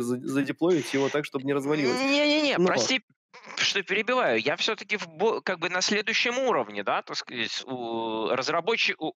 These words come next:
Speaker 2: разработчик добивается этой цели тем, что реализует функционал по спеке, как её понимает,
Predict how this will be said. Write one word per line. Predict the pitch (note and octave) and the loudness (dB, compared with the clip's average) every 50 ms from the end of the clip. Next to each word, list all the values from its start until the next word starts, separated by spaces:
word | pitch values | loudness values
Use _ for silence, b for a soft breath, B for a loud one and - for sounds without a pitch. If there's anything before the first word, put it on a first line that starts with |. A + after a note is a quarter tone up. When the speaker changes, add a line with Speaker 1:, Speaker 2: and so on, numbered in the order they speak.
| C#3 | -2
Speaker 2:
разработчик | C#3+ D#3 C#3+ E3 F3+ F3+ G#3 G#3 F#3 - F3 D3 - | -2 -2 0 -2 -2 0 -2 -2 -2 -2 -4 -4 -6
добивается | - F3 D#3+ E3+ F3+ G3 E3+ D#3 C#3 - - - C#3 - | -8 -4 -2 0 0 2 2 2 0 0 0 -2 -2 0
этой | D#3+ F3 E3+ - D3+ D3 C#3+ | 0 -2 0 0 -4 -4 -4
цели | - - - F#3 F#3 D3+ A#2 G2+ E2+ - B B B B - | -4 -2 0 0 2 2 2 2 2 0 B B B B -4
тем, | - F3+ F3 D3+ | -2 -2 -2 0
что | - - - D3 | -2 -2 -2 0
реализует | C#3+ C#3 C#3 D3 C#3+ C#3+ D#3+ D#3+ D3+ F3+ F3+ D3+ B2+ A#2 | 0 2 2 2 2 2 0 -2 -2 -2 -2 -2 -2 -4
функционал | - - C#3 C3+ B2 - - D#3+ D#3 E3 G#3 C#4+ F4 G4+ | -4 -6 -6 -6 -6 -4 -2 -2 0 0 0 2 0 0
по | - - F#3 F#3 | 0 0 -2 -2
спеке, | - - - F#3 D#3+ - - C3 | -2 -4 -4 -4 -4 -4 -4 -4
как | - C#3 C#3 - C#3 | -2 -4 -4 -4 -4
её | C3+ B2+ A#2+ | -4 -4 -4
понимает, | - - C3 D3 E3 - G3+ C#3+ G2+ D#2+ C2 - | -4 -4 -6 -6 -6 -4 -2 -2 -2 0 -2 -4